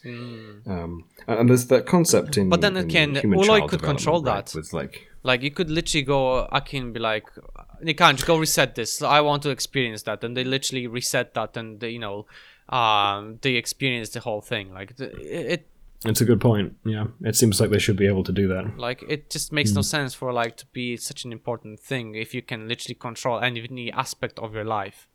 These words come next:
Speaker 2: Hmm.
Speaker 1: So, I don't know. Just for me, it feels like a bit of a gap here between why it's so important, and maybe there's something in that that does,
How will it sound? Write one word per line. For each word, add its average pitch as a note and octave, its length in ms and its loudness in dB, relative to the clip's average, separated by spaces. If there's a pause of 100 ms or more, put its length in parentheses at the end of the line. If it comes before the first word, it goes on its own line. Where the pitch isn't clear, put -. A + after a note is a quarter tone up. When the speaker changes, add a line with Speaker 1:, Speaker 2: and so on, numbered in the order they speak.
(140)
Speaker 2:
Hmm. F#2+ 180 2
Speaker 1:
So, G2+ 320 -10 (460)
I B2+ 80 -2
don't C3 100 -4
know. A2 140 -6
Just - 220 -8
for D#3+ 100 -2
me, D#3 160 0
it C#3+ 80 -2
feels C#3+ 380 -2
like B2+ 200 -4
a B2+ 100 -2
bit B2 160 -6
of A#2+ 120 -4
a B2+ 60 -4
gap B2+ 320 2
here G#2+ 400 -6 (840)
between A#2 640 -10
why B2+ 240 6
it's C3 140 0
so C3+ 80 -2
important, B2 560 -4
and G#2+ 220 -12
maybe B2+ 240 -10
there's A#2 200 -6
something B2 420 -6
in G#2 120 -16
that G2 240 -8
that A2 220 -8
does, - 380 -6